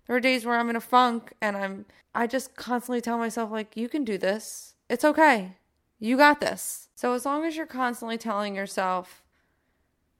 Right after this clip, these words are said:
positive things instead of negative things, you always have a one-up in the motivation department. You always have that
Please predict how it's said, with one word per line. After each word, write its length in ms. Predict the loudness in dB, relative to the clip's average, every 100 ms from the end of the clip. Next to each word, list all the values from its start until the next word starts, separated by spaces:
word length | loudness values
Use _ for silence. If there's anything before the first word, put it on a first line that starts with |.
| _
positive 520 | -2 0 2 0 -8
things 320 | -6 -8 -8 -10
instead 260 | 0 0
of 60 | 0
negative 460 | 2 2 0 -4
things, 640 | -4 -4 -4 -6 -14 -18 -20 _ _
you 140 | 0 4
always 260 | 4 4
have 160 | 2 2
a 60 |
one-up 480 | 0 2 4 4 2
in 100 | -2
the 60 | -2
motivation 640 | -2 -2 -2 -4 -6 -10
department. 640 | -6 -2 -2 -2 -8 -8 -8
You 220 | -6 0
always 460 | 0 2 0 -2
have 500 | 2 4 6 4 0
that 400 | 0 2 2 0